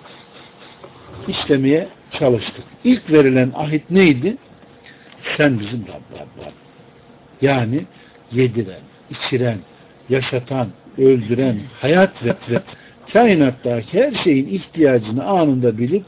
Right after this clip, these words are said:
anında gideren, terbiye eden Rabb'ı ne yapma? Bilme. Ve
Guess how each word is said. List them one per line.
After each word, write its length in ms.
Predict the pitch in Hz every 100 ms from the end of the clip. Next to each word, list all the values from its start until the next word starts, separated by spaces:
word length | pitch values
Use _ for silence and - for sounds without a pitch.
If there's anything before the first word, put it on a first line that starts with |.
| _
anında 480 | 156 147 127 113 104
gideren, 560 | 101 113 135 175 202 214 - _ _ -
terbiye 640 | 151 147 127 127 180 196 156
eden 280 | 120 110 92 117
Rabb'ı 500 | 165 135 110 185 214 - - - -
ne 80 | 151
yapma? 440 | 170 147 170 185 131 -
Bilme. 480 | 117 110 104 113 101 - - - - - - - - - 185
Ve 240 | 220 202